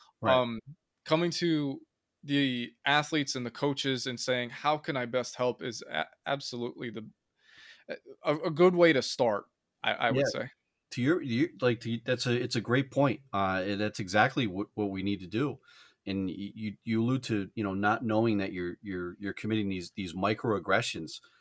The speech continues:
Speaker 2: Mm-hmm.
Speaker 1: Um, y-, you are, y-, you are, whether you try to, try to, or try not to, or, y-, you know, you try your, your hardest to be respectful of people, you,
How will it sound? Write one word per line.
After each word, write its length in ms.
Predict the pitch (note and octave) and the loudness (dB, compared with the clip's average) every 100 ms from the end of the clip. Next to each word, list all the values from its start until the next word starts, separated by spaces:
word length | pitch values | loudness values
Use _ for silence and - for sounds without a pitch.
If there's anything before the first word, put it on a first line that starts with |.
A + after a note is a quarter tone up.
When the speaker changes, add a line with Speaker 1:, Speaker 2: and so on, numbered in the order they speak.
| _ _ _ | _ _ _
Speaker 2:
Mm-hmm. 240 | C#3 B2 A#2 | -10 -4 2
Speaker 1:
Um, 460 | G2 F#2+ F2+ E2+ - _ _ _ _ _ _ A#2 | 4 4 2 -2 -14 _ _ _ _ _ _ -6
y-, 140 | A2+ | -6
you 320 | - A2 A#2 A2+ | -4 0 6 8
are, 160 | G#2+ | 6
y-, 180 | G2 G#2+ | 4 -4
you 380 | B2+ G#2+ A#2 B2+ | -6 -2 2 6
are, 100 | B2 | 4
whether 300 | A2+ C3 C#3+ | 4 4 6
you 120 | C#3+ | 2
try 300 | A#2 D3 D3 | 2 4 6
to, 140 | C#3+ D3 | 4 -2
try 280 | - C#3+ | 4 6
to, 140 | C#3+ C#3+ | 6 4
or 200 | A#2+ A2+ | 4 2
try 240 | - C#3+ | 4 4
not 320 | C#3 C3 D3 - | 6 6 6 4
to, 400 | A#2+ G#2 G2+ B2 | 2 2 0 -2
or, 440 | A2+ G#2+ G2+ G2 G2 | 2 4 4 2 0
y-, 60 | A2+ | 0
you 220 | A#2 A2+ | 0 0
know, 80 | G#2+ | 0
you 80 | |
try 180 | F#2+ A#2+ | 0 0
your, 240 | A#2+ A2 G#2 | 2 2 0
your 220 | G#2 G2 | 0 2
hardest 400 | A2 A#2 A2+ - | 4 4 2 -4
to 60 | |
be 120 | G#2 G2 | -6 -6
respectful 580 | F2+ - C3+ C3+ C3 | -4 2 2 2 -4
of 60 | A2 | -4
people, 240 | A#2+ G#2+ | -4 -2
you, 200 | A2 A#2 | 0 0